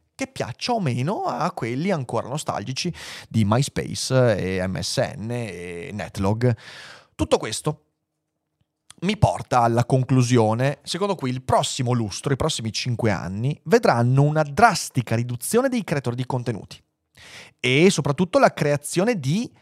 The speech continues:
diversi livelli nella esperienza di internet. E la pandemia è molto interessante che sia al tempo stesso l'esplosione e la lapide dell'internet orizzontale.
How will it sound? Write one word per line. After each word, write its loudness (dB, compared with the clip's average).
diversi 0
livelli -4
nella 2
esperienza -4
di -6
internet. -4
E -4
la 2
pandemia -2
è -10
molto -2
interessante -4
che -10
sia 2
al 2
tempo 0
stesso 0
l'esplosione -2
e 0
la 0
lapide -4
dell'internet -2
orizzontale. -8